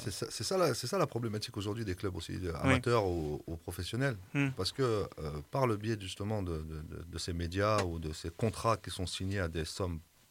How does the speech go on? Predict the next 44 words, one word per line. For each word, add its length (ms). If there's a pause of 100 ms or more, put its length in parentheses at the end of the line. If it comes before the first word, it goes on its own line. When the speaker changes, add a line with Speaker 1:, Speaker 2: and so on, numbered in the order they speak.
(120)
Speaker 1:
euh, 40 (280)
mirobolantes, 520 (280)
Speaker 2:
Hmm. 240
Speaker 1:
c'est 140
que 60
derrière 320
nous, 120
la 80
problématique, 600
elle 100
arrive 200
autrement. 340 (200)
Speaker 2:
Oui. 160 (460)
Speaker 1:
Avec 320
la 60
problématique 560
qu'on 140
connaît 240
tous, 260
la 60
problématique 640
des 80
parents 360 (140)
Speaker 2:
Oui. 140
Speaker 1:
autour 160
d'un 100
terrain 220
de 60 (100)
Speaker 2:
Oui, 60
oui, 80
Speaker 1:
football. 140
Speaker 2:
bien 100
sûr. 220 (140)
Speaker 1:
Parce 180
Speaker 2:
Hmm. 60
Speaker 1:
que 260
pour 320
eux, 20
leur 160
fils, 220
c'est 100
le 60
meilleur. 400 (140)
Speaker 2:
Hmm. 260